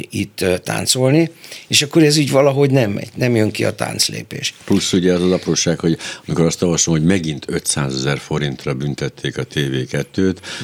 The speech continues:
Speaker 2: akkor ugye nem,
Speaker 1: <laughs>
Speaker 2: nem gondolok arra, hogy itt a Gawker magazin sorsára jutnának.
Speaker 1: Igen, persze, hogy, de egyébként ez, ez más, más helyeken és más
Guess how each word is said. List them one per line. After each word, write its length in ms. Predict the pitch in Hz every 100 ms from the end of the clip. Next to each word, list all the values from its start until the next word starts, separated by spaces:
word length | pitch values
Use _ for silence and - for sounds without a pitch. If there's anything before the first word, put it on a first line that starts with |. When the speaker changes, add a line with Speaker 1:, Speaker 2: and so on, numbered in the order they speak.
| - -
Speaker 2:
akkor 340 | - - 78
ugye 200 | 78 78
nem, 360 | 78 85 85 80
Speaker 1:
<laughs> 20 | -
Speaker 2:
nem 220 | 110 104
gondolok 480 | 87 71 78 73 76
arra, 300 | 76 73 71
hogy 120 | 73
itt 140 | 71
a 60 | 82
Gawker 560 | 80 82 - 73 - 92
magazin 720 | 78 76 78 76 78 76 76
sorsára 460 | 69 69 - - 73
jutnának. 580 | 73 - 117 - - -
Speaker 1:
Igen, 300 | 160 95 -
persze, 400 | 92 107 - 57
hogy, 180 | 53 - _ _ - - - - 131
de 80 | 151
egyébként 480 | 175 175 175 160
ez, 200 | 156 156 -
ez 180 | 147 127
más, 640 | 151 208 143 - - - - - - - - - - -
más 320 | 147 147 131
helyeken 380 | 117 104 107 101
és 140 | 101 113
más 380 | 123 113 -